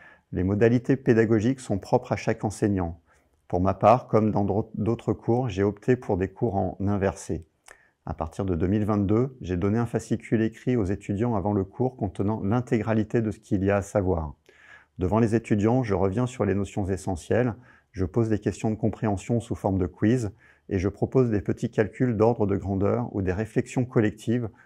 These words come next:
autour d'un texte ou d'une vidéo projetée au préalable. Cela permet des échanges au sein de l'amphi. Les cours magistraux, euh,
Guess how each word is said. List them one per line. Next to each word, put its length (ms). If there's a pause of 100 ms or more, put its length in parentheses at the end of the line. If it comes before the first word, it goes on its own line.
(120)
autour 280
d'un 140
texte 380
ou 40
d'une 240
vidéo 320
projetée 400
au 60
préalable. 640 (560)
Cela 340
permet 300
des 240
échanges 400
au 60
sein 180
de 100
l'amphi. 500 (2750)
Les 100
cours 220
magistraux, 760
euh, 220